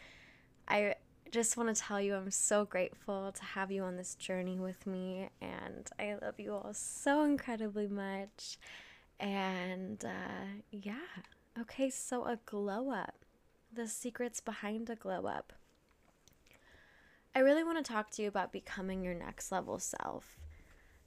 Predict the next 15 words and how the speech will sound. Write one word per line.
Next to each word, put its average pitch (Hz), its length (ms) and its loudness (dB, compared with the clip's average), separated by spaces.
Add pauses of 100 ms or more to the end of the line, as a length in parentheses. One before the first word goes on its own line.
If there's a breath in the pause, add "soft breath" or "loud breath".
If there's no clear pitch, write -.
(100)
And 226 160 -6
the 226 60 -2
thing 262 260 0
about 254 360 -2
this - 280 -4 (260)
is - 360 -8 (200)
that 185 460 2 (1120 loud breath)
in 247 220 4
this 294 280 4
life, 196 480 -2
we 202 140 2
are 196 140 6
going 196 460 0
to 233 220 4
meet 185 480 0